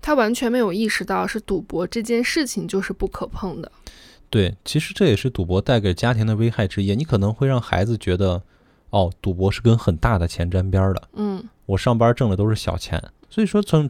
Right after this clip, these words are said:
Speaker 2: 整个事件看下来，可以看出来梁红亚她是一个非常典型的逃避型人格。她发生了任何事情，想的第一个反应都是推卸、甩锅。
Speaker 1: 嗯。
Speaker 2: 呃，不管是自己的生活不如意，还是什么的，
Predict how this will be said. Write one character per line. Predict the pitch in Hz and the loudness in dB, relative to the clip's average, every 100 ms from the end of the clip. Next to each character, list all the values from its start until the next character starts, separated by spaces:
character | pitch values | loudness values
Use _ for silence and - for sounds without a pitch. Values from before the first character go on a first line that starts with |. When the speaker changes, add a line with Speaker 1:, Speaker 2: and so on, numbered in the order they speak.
| - | 2
Speaker 2:
整 | 110 | 2
个 | 147 | 2
事 | - | 2
件 | 185 175 | 0 2
看 | 190 147 | 2 4
下 | |
来， | 123 | 4
可 | 98 | 2
以 | 123 | 0
看 | - 135 | 0 0
出 | |
来 | 120 | 2
梁 | 98 117 | 2 2
红 | 139 | 0
亚 | 143 | 0
她 | 120 135 | 0 -2
是 | - | 0
一 | 127 | 0
个 | 123 | 0
非 | - 180 | 0 2
常 | 160 | 2
典 | 151 87 | 2 2
型 | 85 | 2
的 | 95 | 0
逃 | - 90 | 2 2
避 | 104 | 2
型 | 113 90 | 0 0
人 | 82 85 | -2 -4
格。 | - - - _ _ _ _ _ _ _ | -6 -12 -14 _ _ _ _ _ _ _
她 | - | -4
发 | 165 185 | 2 2
生 | 170 190 | 4 2
了 | 160 | 2
任 | 175 | 2
何 | 120 110 | 2 0
事 | 117 | 0
情， | 113 | -2
想 | 110 92 | -2 0
的 | 87 | -2
第 | 87 123 | 0 0
一 | 135 | 0
个 | 131 95 90 | 2 2 0
反 | - - 82 | -2 0 0
应 | 92 | 0
都 | 107 | -2
是 | - 87 | -2 -4
推 | - - 123 | -2 0 0
卸、 | - 95 80 | 2 0 0
甩 | - | -4
锅。 | 85 92 92 95 | -2 0 0 0
Speaker 1:
嗯。 | 269 208 208 226 - _ | -6 -6 -4 -8 -14 _
Speaker 2:
呃， | - 92 | -2 -2
不 | - | 0
管 | 143 98 | 2 2
是 | 90 110 | 2 -2
自 | 120 | -2
己 | 101 | -2
的 | 85 87 | 0 0
生 | - 113 | 0 -2
活 | 117 92 | 0 0
不 | 92 110 | 2 0
如 | 92 | 0
意， | 107 110 - _ _ - | 2 0 -2 _ _ -4
还 | 92 | 0
是 | |
什 | 92 87 | 0 -2
么 | |
的， | 82 | -4